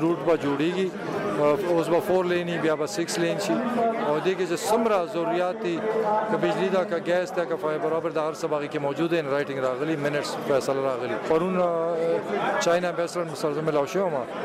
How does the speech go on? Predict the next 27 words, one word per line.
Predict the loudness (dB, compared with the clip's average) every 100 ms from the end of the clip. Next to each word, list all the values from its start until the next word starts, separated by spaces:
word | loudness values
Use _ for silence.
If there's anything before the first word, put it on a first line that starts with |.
| -6 -2 0
هغه | 2 4
کې | 2
پی | 4 2
اوس | 2 0
راغلی | 0 0 0
و، |
نو | 0 -2
هغه | -2
نه | -2
ما | 0
دا | -2 0
سوال | 0 0
وکړو | 0 -2 -2 -8 -4
چې | 0
آیا | 4 4 4
دا | 0
خ-، | 0 -2 0 0
ویسټرن | 0 -2 0
روټ، | -2 -2
آه، | 0 0 0 0
دې | 0 0
حصه | 2 4
ده؟ | 2 0 -6 -4 -2 2
نو | 4
هغه | 4
وایي |
چې | 2